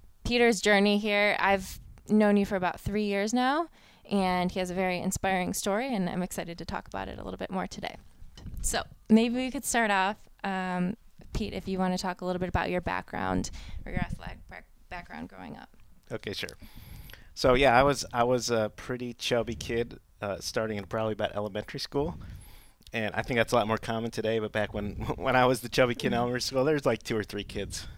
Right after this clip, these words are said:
Speaker 2: you know, in the class that were,
Speaker 1: Mm-hmm.
Speaker 2: that were chubby kids. So I, I was probably pretty good athletically, but I, I just liked food a lot. <laughs>
Speaker 1: Okay.
Speaker 2: So, so, uh, you know, I was never the first kid picked on any teams or anything like that.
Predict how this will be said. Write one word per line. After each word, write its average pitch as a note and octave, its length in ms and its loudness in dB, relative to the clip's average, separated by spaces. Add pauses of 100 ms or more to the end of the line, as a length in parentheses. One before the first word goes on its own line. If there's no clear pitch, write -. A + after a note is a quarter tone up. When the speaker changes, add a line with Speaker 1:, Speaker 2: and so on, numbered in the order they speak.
(220)
Speaker 2:
you A2+ 100 -6
know, G#2 60 -2
in G2+ 80 -4
the - 60 -4
class F#2 360 -10
that - 100 -2
were, G#3 60 2
Speaker 1:
Mm-hmm. G3 240 -2
Speaker 2:
that G#2 160 -2
were F#2+ 80 -6
chubby F#2+ 300 -6
kids. G2+ 200 -6
So D#3+ 60 2
I, D#3 260 4 (680)
I C#3 80 0
was D#3 140 -4
probably E3 480 2 (320)
pretty D3 260 -8
good A#2+ 260 0
athletically, A2+ 600 0
but A2 160 -6
I, G#2 260 0
I G#2+ 300 0
just - 260 -6
liked F#2+ 180 -6
food G2 220 -10
a F2+ 60 -10
lot. D#2+ 260 -14 (180)
<laughs> - 60 -2
Speaker 1:
Okay. E3 240 4
Speaker 2:
So, C#3+ 340 4 (640)
so, A#2+ 320 6
uh, G#2+ 320 8 (580)
you C#3+ 140 0
know, A#2 60 8
I B2 100 10
was B2+ 240 4
never G#2+ 560 2
the A2 100 0
first G2+ 360 -4
kid A#2 240 -4
picked A#2 280 -2
on A2+ 160 2
any A2+ 200 0
teams A2 480 -4
or G#2+ 40 -4
anything G#2+ 300 -4
like G#2 200 -4
that. G#2 240 -2